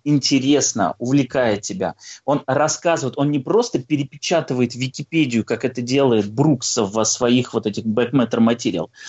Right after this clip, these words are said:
Он рассказывает от своего лица, добавляя какие-то, ну, добавляя частицу себя. А Макс Брукс невыносим от, э, первой страницы до последней. Вот реально, меня хватило на четыре стрипа, я держался до последнего.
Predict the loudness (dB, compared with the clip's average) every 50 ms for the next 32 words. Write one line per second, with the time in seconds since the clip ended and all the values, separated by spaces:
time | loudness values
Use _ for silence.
0 | -18 -16 -18 -20 -20 -8 -2 -2 0 0 0 0 0 0 0 0 0 0 0 0
1 | 0 0 0 -2 -2 0 0 2 2 4 4 4 2 2 0 0 0 0 0 0
2 | 0 0 0 0 0 2 2 2 2 2 0 -2 -6 -12 -10 -8 -6 -4 -6 -6
3 | -6 -10 -20 -20 -20 -20 _ _ _ _ -2 0 0 0 -2 -4 -2 0 2 2
4 | 2 4 4 2 2 0 -2 -6 -8 -6 -6 -6 -6 -8 -8 -8 -8 -6 -6 -6
5 | -4 0 0 0 0 -2 -2 -2 -2 -2 -2 -4 _ _ _ _ _ _ -8 -6
6 | -4 -4 -4 -4 -6 -4 -2 0 0 0 0 -2 -4 -4 -4 -4 -2 0 2 4
7 | 4 4 4 4 2 0 0 0 2 2 2 0 -4 _ _ -4 -4 -4 -4 -8
8 | _ _ _ _ 0 2 2 2 2 0 -4 _ _ _ -2 0 0 2 0 -2
9 | -2 -2 -2 -2 -2 -2 -4 -6 -8 -12 -12 -10 -8 -8 -6 -4 -4 -4 -4 -4
10 | -4 -4 -4 -4 -6 -4 -2 -2 -2 -2 -6 _ _ _ _ _ _ _ -4 0
11 | 0 2 2 2 2 2 2 0 0 0 0 0 2 2 4 4 2 2 0 -4
12 | -2 0 0 0 0 -2 -2 -2 -2 -2 -2 0 0 0 0 0 0 0 2 0
13 | 0 0 0 -2 -2 -2 -4 -2 -2 -4 -2 0 0 0 0 0 -2 -4 -6